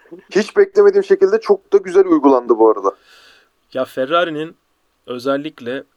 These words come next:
Speaker 2: Matteo Binotto öncesindeki dönemde pit tarafındaki teknik kararları problemli değildi, sorunlu değildi zaten. Biz Red Bull'un bu kadar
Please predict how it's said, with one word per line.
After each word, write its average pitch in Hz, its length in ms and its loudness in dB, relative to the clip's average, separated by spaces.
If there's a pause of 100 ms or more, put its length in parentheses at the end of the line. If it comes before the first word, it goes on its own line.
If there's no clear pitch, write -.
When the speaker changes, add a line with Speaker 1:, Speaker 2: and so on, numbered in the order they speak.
(180)
Speaker 2:
Matteo 127 520 -12
Binotto 131 500 -8
öncesindeki 110 840 -14
dönemde 123 560 -10 (720)
pit - 160 -20
tarafındaki 123 540 -12
teknik 131 320 -18
kararları 120 540 -8 (1200)
problemli 160 400 -6
değildi, 160 200 -16
sorunlu 143 420 -10
değildi 143 280 -12
zaten. 87 360 -14 (200)
Biz 131 460 -12 (160)
Red 135 180 -6
Bull'un 139 280 -10
bu 135 80 -12
kadar 135 380 -4